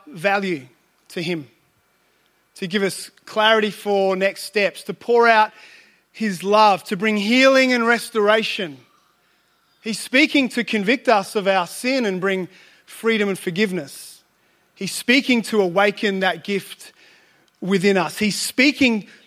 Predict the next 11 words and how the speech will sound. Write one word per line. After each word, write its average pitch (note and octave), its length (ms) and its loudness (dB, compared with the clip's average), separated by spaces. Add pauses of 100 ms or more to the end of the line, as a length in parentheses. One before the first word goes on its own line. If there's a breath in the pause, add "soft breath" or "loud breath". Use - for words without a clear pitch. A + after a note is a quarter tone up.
to C#4+ 280 0
us, G#3 580 0 (460)
for B3+ 560 2
us. - 480 -8 (880)
He's A3 200 -2
also D#4+ 340 4
speaking A3+ 500 0
to F3+ 220 0
us, - 500 -4 (640)
for F3+ 300 0
others. F#3+ 480 -2